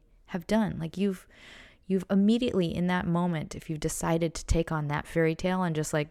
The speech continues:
snap your fingers and now it's real, what have you lost? You've lost so much color and life and vibrancy that is existent in the true you that exists now.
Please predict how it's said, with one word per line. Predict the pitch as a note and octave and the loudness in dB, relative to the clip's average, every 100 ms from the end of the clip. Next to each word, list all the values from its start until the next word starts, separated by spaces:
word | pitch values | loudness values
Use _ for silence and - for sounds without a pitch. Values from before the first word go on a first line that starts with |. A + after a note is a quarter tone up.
| _ | _
snap | - - D#3+ D#3 | -12 -2 0 2
your | F3 | 0
fingers | E3 D#3+ F3 D#3+ | 0 2 2 2
and | D3+ | 2
now | D3 D3+ | 2 2
it's | - | 2
real, | D3+ D3+ F#3+ - - - - - - - _ _ | 2 4 2 -2 -12 -20 -20 -20 -20 -20 _ _
what | D#3+ F3 | 4 6
have | C4+ | 8
you | A#3 E3+ | 6 4
lost? | D3+ F#3 - - | 6 4 0 -8
You've | E3 D#3+ | -8 -4
lost | F3 F3+ - - | -4 -4 -6 -8
so | - - A3 B3 | -6 2 2 4
much | A#3 E3+ F3 - - - _ _ - | 4 4 2 -4 -12 -14 _ _ -8
color | - D#3 E3 F3 | 0 2 2 2
and | - D3+ D3 | 0 -2 0
life | C#3+ D#3 F#3 - - | 2 2 0 -4 -6
and | D3+ D3 C#3+ - - _ _ _ _ _ - | -4 -2 -6 -10 -14 _ _ _ _ _ -16
vibrancy | C#3+ C#3+ D3+ E3 C3+ - C3 C3 - - | -4 -2 0 0 -2 -4 -4 -6 -8 -2
that | D3 C#3 | 2 4
is | C3+ C3 - - | 4 0 -6 -10
existent | - D#3 D3 D#3+ - F3 - | -6 -4 0 0 0 -2 -2
in | D3 C#3+ | -2 -2
the | C#3 | -4
true | - - A3 | -4 0 0
you | G3 C3+ B2 D#3 - - | 2 0 0 -2 -10 -8
that | D#3+ | -4
exists | D3+ C#3+ C#3 - C#3 | -2 -2 -4 -4 -4
now. | C3 D3+ C#3+ | -2 0 -2